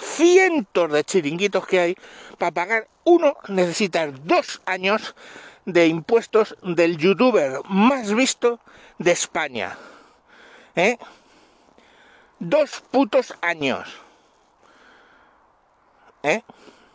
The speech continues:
Así que, bueno, pues a ver si ponemos las putas cosas en perspectiva. Que a mí el chaval este ni me da de comer, ni veo sus vídeos porque están orientados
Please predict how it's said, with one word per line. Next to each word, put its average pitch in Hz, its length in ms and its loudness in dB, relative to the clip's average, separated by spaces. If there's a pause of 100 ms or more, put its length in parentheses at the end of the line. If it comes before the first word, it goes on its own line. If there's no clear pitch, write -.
(880)
Así 127 280 -4
que, 143 260 0 (220)
bueno, 123 360 -4 (120)
pues 113 180 -10
a 127 80 -2
ver 185 100 0
si 208 160 0
ponemos 180 460 0
las 151 200 -4
putas 160 440 -2
cosas 151 340 -4
en 123 180 -4
perspectiva. 113 720 -6 (280)
Que 156 100 -4
a 139 60 -4
mí 175 140 2
el 180 120 2
chaval 175 300 -2
este 202 260 2
ni 180 140 -2
me 127 120 0
da 165 140 0
de 226 140 0
comer, 233 360 0
ni 156 220 -2
veo 233 160 6
sus 233 200 2
vídeos 240 300 0
porque 143 280 -2
están 196 380 -4
orientados 175 640 -2